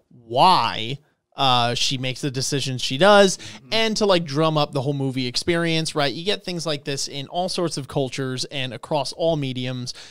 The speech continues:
Speaker 1: You got, like, your, your Cinderella type thing where it's
Speaker 2: Yep.
Speaker 1: like, you ca-, you know, you got it. You have, like, three hours to make this dude fall in love with you or however long. And you get, like, you get these type of things all the time. And there is,
Speaker 2: Mm-hmm.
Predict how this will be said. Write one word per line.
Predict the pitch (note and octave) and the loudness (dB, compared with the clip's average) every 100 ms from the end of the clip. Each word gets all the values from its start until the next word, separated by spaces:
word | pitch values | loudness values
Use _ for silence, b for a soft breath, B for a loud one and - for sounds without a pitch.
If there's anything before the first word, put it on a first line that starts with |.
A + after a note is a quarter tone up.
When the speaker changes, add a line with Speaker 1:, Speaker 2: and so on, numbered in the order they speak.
| B | B
Speaker 1:
You | |
got, | - C#3 C3+ | -2 -2 -2
like, | C3 - | -6 -4
your, | B2 A#2 B B - | -4 -4 B B -10
your | B2+ | -2
Cinderella | - - F3 D#3 D3+ C#3+ C3+ | 0 2 2 2 4 4 4
type | C3 D3 - | 2 0 0
thing | - C3 C3 | -2 -2 -2
where | A#2+ | -4
it's | A#2+ C3+ | -4 -6
Speaker 2:
Yep. | |
Speaker 1:
like, | B2 | -8
you | B2+ | -8
ca-, | C3+ C#3 | -8 -6
you | D3+ | -4
know, | A#2 A#2 | -4 -4
you | B2+ C#3 | -4 0
got | D3+ C3+ | 4 4
it. | D3+ | 2
You | D#3 | 0
have, | C#3+ C3 D#3+ | -2 -4 -10
like, | - | -12
three | - F#3 A3 G#3+ | -4 0 4 6
hours | F3+ E3+ B2 - | 6 4 0 -2
to | |
make | E3 D3 | -2 -2
this | C#3+ | 0
dude | E3 D3 | 2 2
fall | F3 D#3+ | 6 6
in | D3+ | 6
love | D3 C3+ | 2 0
with | A#2+ | -6
you | C3 | -6
or | A#2+ | 2
however | D#3 E3+ D3+ | 4 4 4
long. | D3+ C#3+ C3+ B2+ | 2 2 0 -6
And | |
you | C#3 | -2
get, | G3 | 0
like, | G3 - B B - | 0 -4 B B 0
you | A3 | 2
get | A3 C#4 B3+ | 4 0 0
these | G#3+ | -2
type | - G3+ E3+ | 2 0 2
of | |
things | D#3+ D3 | -2 2
all | C3+ | 2
the | B2+ | 0
time. | C#3 A2+ A2+ | -4 -4 -2
And | D#3+ F3+ | 0 2
there | F#3+ | 4
is, | F#3+ | 4
Speaker 2:
Mm-hmm. | G3+ | 2